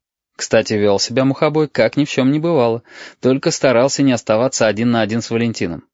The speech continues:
Бойко распоряжался посадкой в автобусы и зорко следил, чтобы не остались в лагере добровольцы. Впрочем, одного добровольца оставили —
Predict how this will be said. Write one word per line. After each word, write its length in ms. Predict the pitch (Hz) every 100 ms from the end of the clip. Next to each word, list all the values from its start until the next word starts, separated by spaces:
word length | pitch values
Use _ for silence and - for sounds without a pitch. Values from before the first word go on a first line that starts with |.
| _ _ _
Бойко 320 | 180 190 -
распоряжался 640 | 113 - 117 110 120 - 101
посадкой 480 | 101 127 110 110
в 40 | 95
автобусы 640 | 92 - 160 147 - 127 - - -
и 140 | - 127
зорко 420 | 104 139 190 170
следил, 420 | - 120 107 147
чтобы 340 | - 131 113 107
не 120 | 104
остались 460 | 101 - 139 139
в 60 | 113
лагере 360 | 110 123 113 113
добровольцы. 800 | 110 110 120 107 90 - - - _ _ _ _
Впрочем, 680 | - - 135 - 120 101 - _
одного 460 | - 135 135 135 165
добровольца 600 | 156 143 135 131 123 123
оставили — 560 | 113 - 95 90 80